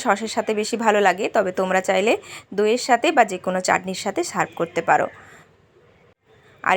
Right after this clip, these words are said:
এটা একটা খেলেই কিন্তু যথেষ্ট, যারা ডায়েট করছো তারাও কিন্তু এটা খেতে পারো। যেহেতু এর মধ্যে কোনো রকমের আটা ময়দা মেশানো নেই, তাই ডায়েটে এটা একদম রাখা যেতে পারে। তো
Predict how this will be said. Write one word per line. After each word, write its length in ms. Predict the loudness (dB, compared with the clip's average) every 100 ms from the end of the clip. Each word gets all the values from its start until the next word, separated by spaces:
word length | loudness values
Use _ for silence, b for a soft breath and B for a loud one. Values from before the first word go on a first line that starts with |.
| 2
এটা 120 | 0 0 -4
একটা 200 | -2 -6 -2
খেলেই 280 | -2 0 0
কিন্তু 180 | -2 -2 -2
যথেষ্ট, 380 | -4 -6 -8 -8 -10 B B 0
যারা 180 | 4 6 6
ডায়েট 220 | 2 2 0
করছো 240 | -2 0 2 6
তারাও 240 | 6 4 0
কিন্তু 160 | -4 -2
এটা 120 | -2 -4
খেতে 180 | -6 2
পারো। 180 | 2 2 -4 B B B _ _ _ _ _ _ -4
যেহেতু 280 | -2 0 2
এর 80 | 2 0
মধ্যে 160 | -2 0
কোনো 100 | 0 0
রকমের 260 | -2 -4 0 2
আটা 180 | 4 2
ময়দা 260 | 4 0 0 -4
মেশানো 320 | -2 0 2 2
নেই, 120 | 0 -6 B _ _ -20 -20 _ 2
তাই 140 | 4 4
ডায়েটে 280 | 2 2 0 0
এটা 120 | 0 -2
একদম 220 | -2 2 2
রাখা 180 | 2 -2
যেতে 160 | -2 -2 0
পারে। 180 | 0 -2 -12 _ _ _ _ _ _ _ _ _ _ -20 -20
তো 40 | _